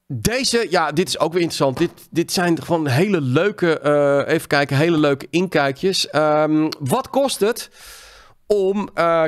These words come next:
games naar de Game Pass te krijgen? Ehm, dus een game van een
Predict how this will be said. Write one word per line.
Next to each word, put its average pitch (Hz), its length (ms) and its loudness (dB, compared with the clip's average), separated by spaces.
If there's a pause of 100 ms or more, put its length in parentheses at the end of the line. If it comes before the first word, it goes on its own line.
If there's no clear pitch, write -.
(120)
games 196 380 2
naar 180 140 0
de 143 220 -2
Game 269 180 0
Pass 139 280 0
te - 80 -4
krijgen? 107 580 -2
Ehm, 139 360 0 (100)
dus 151 400 0
een 135 200 0
game 214 220 0
van 165 120 2
een 135 180 0